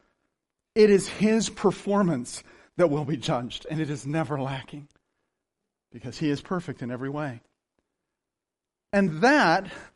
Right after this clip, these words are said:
permits me to let go of my need to be somebody. That permits me to let go of my need to be important. I need to be the important person here. I don't have to do that. It permits me of my need and your need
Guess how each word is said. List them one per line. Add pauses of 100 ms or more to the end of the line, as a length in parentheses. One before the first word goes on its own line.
(640)
permits
me
to
let
go
of
my
need
to
be
somebody. (1160)
That
permits
me
to
let
go
of
my
need
to
be
important.
I
need
to
be
the
important
person
here. (260)
I
don't
have
to
do
that. (1400)
It
permits
me
of
my
need
and
your
need